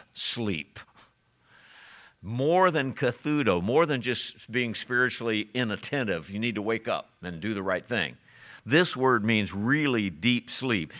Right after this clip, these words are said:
It's used first of Joseph when the angel came to him and he, and revealed to him that he should marry Mary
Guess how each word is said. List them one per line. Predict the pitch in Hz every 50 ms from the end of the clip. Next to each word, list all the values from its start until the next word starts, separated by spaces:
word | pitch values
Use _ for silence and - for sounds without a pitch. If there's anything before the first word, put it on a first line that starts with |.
| - -
It's | 104 117 117 - 117
used | 131 160 170 170 170 143 - - -
first | - - - 170 175 165 151 - - - _ _ _ _ - - - -
of | - 113 110 107
Joseph | 98 101 120 147 156 175 185 165 - - 107 101 113 - - - _ - - - - -
when | - 110 120 117 117 117 117 - -
the | 107 92 110 113 - 117
angel | 127 147 165 165 143 143 131 117
came | - - - 156 156 170 175 160
to | 139 131 113
him | 117 120 113 120 120 127 123 - -
and | 117 113 113 107
he, | 110 123 123 123 123 - -
and | 113 110 107 110
revealed | 113 107 92 85 113 131 151 175 175 151 120
to | 123 110
him | 104 117 113 117 117 120 113 - - - -
that | 123 110
he | 120 131
should | 123 - 135 113 101
marry | 101 110 123 139 147 156 156 156 156 131 110 - _ -
Mary | 107 113 135 139 127 110 101 98 104 120 135 135